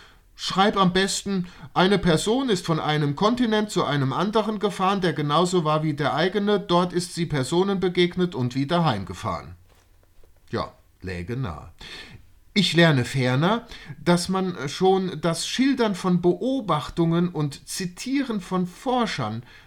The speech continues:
diskriminierend ansehen kann.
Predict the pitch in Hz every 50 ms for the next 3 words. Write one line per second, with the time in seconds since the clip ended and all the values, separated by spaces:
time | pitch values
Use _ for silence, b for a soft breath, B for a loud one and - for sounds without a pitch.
0 | B B 180 185 180 - - 196 196 202 185 180 160 127 113 92 92 85 82 -
1 | - _ _ _ _ _ _ - 92 92 87 87 87 85 80 80 85 - 85 76
2 | - -